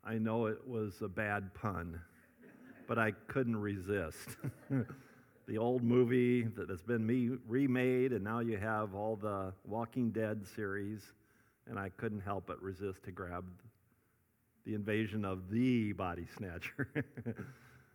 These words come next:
But today is about Advent. Today is a story of, of preparation.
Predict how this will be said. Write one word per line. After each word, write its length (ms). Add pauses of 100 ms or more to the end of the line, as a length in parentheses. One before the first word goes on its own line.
(1080)
But 140
today 300
is 340 (360)
about 380
Advent. 480 (460)
Today 300
is 420
a 40
story 580
of, 340 (720)
of 160
preparation. 920